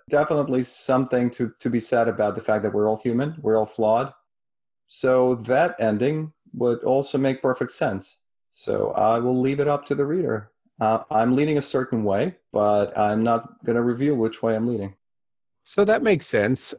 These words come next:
Speaker 2: Uh, I think since you asked me, I will, uh, I will give to the listeners my perspective, assuming that is okay with you.
Speaker 1: Absolutely.
Speaker 2: I was kind of, uh,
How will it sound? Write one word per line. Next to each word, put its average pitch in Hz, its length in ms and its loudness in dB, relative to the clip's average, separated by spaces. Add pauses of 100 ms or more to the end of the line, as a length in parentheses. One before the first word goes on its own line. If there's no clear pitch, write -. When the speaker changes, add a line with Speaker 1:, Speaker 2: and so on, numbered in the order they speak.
Speaker 2:
Uh, 117 320 2
I 117 80 2
think 143 500 0 (120)
since 127 680 0
you 113 260 2
asked 104 300 2
me, 139 280 2 (160)
I 107 180 2
will, 107 580 2
uh, 131 280 -4
I 113 180 2
will 131 520 4 (260)
give 135 300 2
to 139 120 0
the 117 220 2
listeners 107 880 -2
my 110 400 2
perspective, 107 760 -2 (120)
assuming 147 400 4
that 127 160 4
is 117 160 2
okay 110 280 0
with 104 200 -4
you. 90 360 -2 (720)
Speaker 1:
Absolutely. 110 680 -2 (760)
Speaker 2:
I 180 100 4
was 214 200 2
kind 220 280 2
of, 156 180 4
uh, 117 300 2